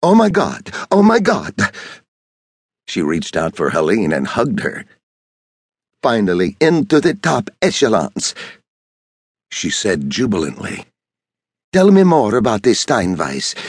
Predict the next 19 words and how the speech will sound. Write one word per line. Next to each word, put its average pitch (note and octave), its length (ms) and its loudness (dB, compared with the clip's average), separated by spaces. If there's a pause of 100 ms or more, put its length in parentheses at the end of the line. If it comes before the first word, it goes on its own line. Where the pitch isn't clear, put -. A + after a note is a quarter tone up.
(160)
Tell G3 200 4
me G3 160 6
everything." A#2 640 0 (1700)
Helene D#2+ 340 0
caught D#2 220 -2
her D2+ 120 -2
mistress's C2+ 720 -6
excitement. - 580 -8 (1300)
"Oh, G2+ 200 0
he A2 140 -2
was, A2+ 380 2
uh, F#2+ 240 0
smallish, A#2 920 -2
thin, G#2+ 340 2
with B2+ 160 2
a A2 80 2
big A2 220 0
black A2+ 260 0
mustache A#2 640 -2